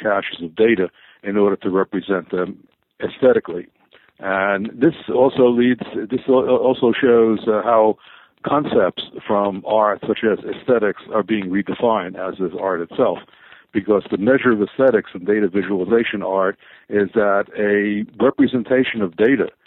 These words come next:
that is, uh, also, uh, has a lot of information content has a lot of aesthetics as well. So the, the, the greater the information content, the greater the aesthetics.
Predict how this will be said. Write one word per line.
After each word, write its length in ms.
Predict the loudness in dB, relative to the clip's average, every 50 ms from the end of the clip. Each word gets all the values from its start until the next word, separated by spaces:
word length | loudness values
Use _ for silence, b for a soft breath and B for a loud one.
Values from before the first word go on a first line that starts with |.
| _ -10
that 460 | -6 -2 -2 0 0 0 0 -2 -4 -4
is, 480 | -4 -2 0 0 0 0 0 -2 -4 -4 -2
uh, 560 | -2 0 0 0 0 0 0 0 -2 -2 -4 -2
also, 640 | 0 2 2 2 2 2 2 4 4 2 0 0 -4 -10 -8 -4
uh, 260 | -4 -2 -2 -4 -6 -6
has 200 | -6 -6 -6 -4 -4
a 20 | -4
lot 240 | -2 -2 0 0 0
of 80 | -2 -2
information 600 | -6 -6 -6 -4 -4 -2 -2 -2 -4 -6 -8 -6
content 520 | -4 -2 -2 -2 -2 -2 -2 -4 -4 b b b b b b _ _ _
has 260 | -4 -2 0 0 -2 -4 -6
a 60 | -6
lot 200 | -2 -2 0 0
of 80 | 0 -2
aesthetics 460 | -4 -6 -2 -2 0 0 0 -2 -4 -8
as 100 | -12 -4
well. 280 | -2 -2 -2 -2 -4 -8 -4
So 80 | -4 -4
the, 160 | -4 -4 -10 b b b b b b b -6
the, 100 | -6 -4
the 100 | -4 -4
greater 360 | 0 2 2 4 4 2 2
the 80 | 0
information 560 | -2 -2 -2 -4 -4 -2 -2 -2 -2 -4 -8 -6
content, 480 | -4 -4 -4 -4 -4 -4 -4 -4 -6
the 60 | -10
greater 340 | -8 -2 0 0 0 0 -2
the 220 | -6 -6 -8 -8 -8 -12
aesthetics. 540 | -16 -18 -10 -8 -6 -6 -6 -8 -10 -16